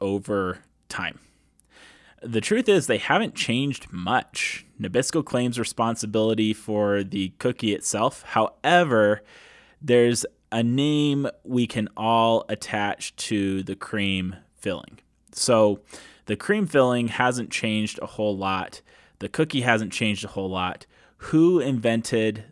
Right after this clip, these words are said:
the filling? Sam Porcello was <laughs> responsible for creating the recipe for the white stuff. And he was Nabisco's principal scientist for many years. His contributions to the cookie earned him the nickname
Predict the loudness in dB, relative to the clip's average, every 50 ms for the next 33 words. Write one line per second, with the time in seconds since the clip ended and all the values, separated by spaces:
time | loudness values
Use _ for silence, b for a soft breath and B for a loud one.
0 | _ _ _ -6 -6 -4 -4 -2 -4 -4 -4 -6 -12 -16 -20 -20 _ _ _ _
1 | _ _ _ -10 -6 -2 0 0 2 2 2 0 -2 -4 -6 -4 -2 -2 -2 -2
2 | -4 -2 0 0 2 2 2 0 -2 -4 -6 -8 -12 -16 -20 _ -6 0 0 0
3 | 0 0 -2 -4 -6 -4 -2 -2 -2 0 -2 -2 -2 -2 -2 -2 -6 -10 -6 -2
4 | 0 0 0 0 -2 -2 0 2 2 2 2 0 -2 -2 -2 -2 -2 -2 -2 -2
5 | 0 0 -2 -2 -4 -6 -10 -10 -12 -14 -16 -20 -20 _ _ _ _ _ B B
6 | B B B B B B B B -8 -8 -8 -6 -2 0 2 2 2 2 2 0
7 | 0 0 -2 -2 -2 -2 -4 -4 -4 _ -8 -2 0 2 2 0 -2 -2 -4 -4
8 | -2 -2 -4 -4 -4 -6 -6 -8 -8 -8 -8 -8 -6 -2 0 0 2 2 2 2
9 | 2 2 0 0 -2 -4 -6 -10 b b b b b b b -2 0 0 2 0
10 | 0 0 0 0 0 -2 -4 -4 -2 -2 -2 -2 -2 -4 -6 -6 -8 -10 -10 -6
11 | -6 -6 -6 -4 -6 -6 -6 -6 -6 -6 -6 -6 -6 -6 -6 -6 -6 -6 -8 -8
12 | -8 -6 -6 -4 -4 -6 -6